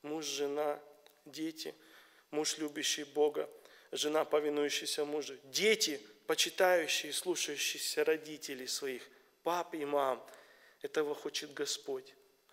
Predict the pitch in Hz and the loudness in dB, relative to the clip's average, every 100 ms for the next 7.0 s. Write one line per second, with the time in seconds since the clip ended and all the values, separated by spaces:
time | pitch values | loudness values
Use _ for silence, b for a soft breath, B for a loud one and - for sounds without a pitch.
0 | B B B B B B B _ - 143 | B B B B B B B _ -6 -2
1 | 147 147 160 143 - 139 135 127 131 135 | -2 -2 -2 -2 -2 -2 -4 -6 -8 -6
2 | 131 131 131 127 - _ _ _ _ _ | -4 -6 -8 -12 -18 _ _ _ _ _
3 | _ _ _ _ 139 - 151 151 151 147 | _ _ _ _ -4 0 0 2 2 2
4 | 151 147 - - 156 151 147 190 233 B | 2 0 2 2 4 4 6 4 2 B
5 | B B B B _ 92 - 95 - - | B B B B _ -16 -8 -4 -2 -2
6 | 143 135 156 156 151 - 131 131 - | -2 -2 0 0 0 -6 -4 -4 -4